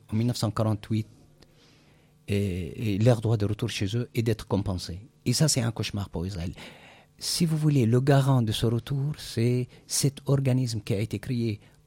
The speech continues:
par Nations Unies pour gérer les affaires quotidiennes des réfugiés au Liban, en Jordanie, en Cisjordanie, à Jérusalem,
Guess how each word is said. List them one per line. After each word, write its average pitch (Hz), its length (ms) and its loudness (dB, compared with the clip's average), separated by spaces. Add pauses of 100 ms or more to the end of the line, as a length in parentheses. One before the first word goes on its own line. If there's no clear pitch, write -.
(180)
par 131 160 2
Nations 127 300 2
Unies 123 340 0 (400)
pour 117 180 4
gérer 117 640 0
les 123 260 2
affaires 113 260 2
quotidiennes 135 640 0 (260)
des 110 280 2
réfugiés 117 520 0
au 87 140 2
Liban, 110 500 2
en 110 80 0
Jordanie, 107 520 0
en - 80 -4
Cisjordanie, 107 580 -2
à 98 80 -2
Jérusalem, 110 540 -2